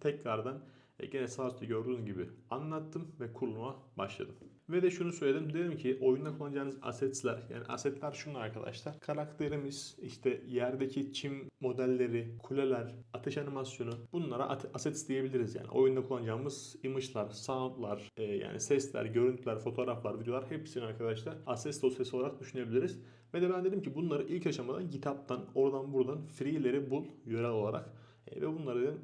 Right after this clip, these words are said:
projemize ekle." Ve sonrasında ben temel mekanikler oturduktan sonra kaynaklarımı kullanacağım diye söyledim. Ve de o aynı şekilde bize bu implementasyonu yaptı. Gördüğünüz gibi arkadaşlar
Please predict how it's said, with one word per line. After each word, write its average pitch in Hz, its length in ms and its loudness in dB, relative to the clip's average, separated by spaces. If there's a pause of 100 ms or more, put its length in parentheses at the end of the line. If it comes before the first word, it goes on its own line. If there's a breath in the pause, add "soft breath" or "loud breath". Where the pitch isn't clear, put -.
projemize 131 380 0
ekle." 117 440 -4
Ve 170 180 -2
sonrasında 135 600 -4
ben - 320 -4
temel 139 380 -4
mekanikler 127 420 -2
oturduktan 127 540 -2
sonra 156 460 -6
kaynaklarımı 127 560 -2
kullanacağım 127 600 0
diye 92 120 4
söyledim. 156 500 -6 (100)
Ve 160 100 -2
de - 280 -4
o 165 260 2
aynı 156 200 -2
şekilde 120 420 -2
bize 123 200 2
bu 135 140 0
implementasyonu 113 720 -4
yaptı. 113 380 -6 (180)
Gördüğünüz 147 540 2
gibi 123 160 2
arkadaşlar 120 640 -2